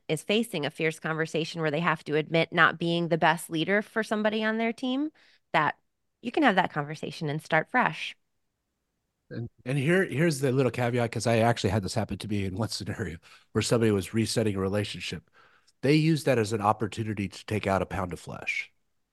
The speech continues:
Speaker 1: Ooh.
Speaker 2: I would, in, in that is, I, in fact, they used a, um, a tool, a,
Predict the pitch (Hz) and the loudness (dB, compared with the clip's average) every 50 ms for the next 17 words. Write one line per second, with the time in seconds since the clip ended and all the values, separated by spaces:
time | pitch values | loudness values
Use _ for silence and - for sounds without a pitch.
0 | _ _ _ _ _ - 175 - 107 107 123 135 156 165 160 151 147 139 135 135 | _ _ _ _ _ -8 -2 0 2 4 4 6 6 6 8 10 10 10 8 6
1 | 127 127 113 - - 110 110 104 - - 113 113 107 101 110 110 110 107 104 101 | 4 2 -2 -8 -6 -8 -8 -8 -8 -8 -6 -6 -4 -2 0 0 2 4 4 2
2 | 104 - - - 110 98 90 - - - _ _ _ _ - - 117 - 131 131 | 2 -2 -4 -8 -8 -8 -8 -12 -18 -20 _ _ _ _ -16 -14 -8 -4 0 4
3 | 170 165 143 - 131 120 117 127 131 131 113 - 120 107 104 101 95 82 101 101 | 6 6 6 6 2 2 4 4 4 2 2 2 2 4 2 2 0 -2 0 0
4 | 98 98 90 95 87 95 98 - - 127 107 - 101 101 95 92 | 0 0 -2 -4 -4 -6 -6 -4 -4 -6 -4 -4 -4 -6 -6 -6